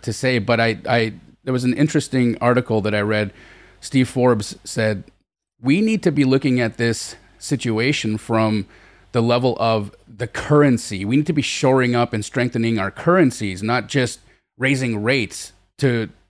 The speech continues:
weaken the economy." In fact, all that we're doing right now is we're beating up the people that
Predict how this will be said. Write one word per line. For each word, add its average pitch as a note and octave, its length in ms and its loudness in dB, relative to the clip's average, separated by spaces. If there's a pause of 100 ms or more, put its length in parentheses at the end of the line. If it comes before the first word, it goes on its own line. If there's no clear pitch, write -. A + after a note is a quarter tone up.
(180)
weaken C3 360 2
the A2 100 0
economy." B2 420 0
In G#2+ 100 -6
fact, B2+ 320 -2 (600)
all D#3 100 4
that G3 80 4
we're D3+ 120 4
doing C#3+ 260 4
right A2+ 140 0
now A2 220 -2
is G#2+ 120 -4
we're A2+ 140 -2
beating B2+ 500 2
up B2 160 0
the G#2+ 100 -4
people A#2+ 460 0
that G2+ 320 -2